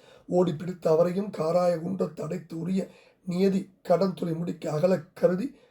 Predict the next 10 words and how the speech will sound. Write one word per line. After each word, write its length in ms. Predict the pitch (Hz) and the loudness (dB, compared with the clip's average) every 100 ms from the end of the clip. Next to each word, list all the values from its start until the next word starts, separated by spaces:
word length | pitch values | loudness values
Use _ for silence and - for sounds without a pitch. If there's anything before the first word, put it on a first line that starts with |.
| _ _ _ _ _ | _ _ _ _ _
முருகாறு 580 | 170 190 202 190 214 185 | -4 2 4 6 6 4
அவர் 280 | 156 170 160 | 2 0 -2
உரைத்தருடைய 460 | 180 - 170 156 | -6 -6 -6 -4
நீல 280 | 151 180 190 | -4 -2 -2
கலாவ 520 | 165 - 156 180 175 | -2 -4 0 2 4
மயிலேறி 420 | 156 160 175 175 | 2 0 -2 -4
அணுக 340 | 165 165 165 156 - _ _ _ - | -2 0 0 0 -4 _ _ _ -6
பேரான 680 | 165 175 180 180 180 185 226 - _ | 0 2 4 6 6 6 2 -2 _
குன்றம் 480 | _ 190 196 185 165 | _ -4 0 0 0
திறந்து 480 | 165 160 165 190 - | 0 0 0 -4 -8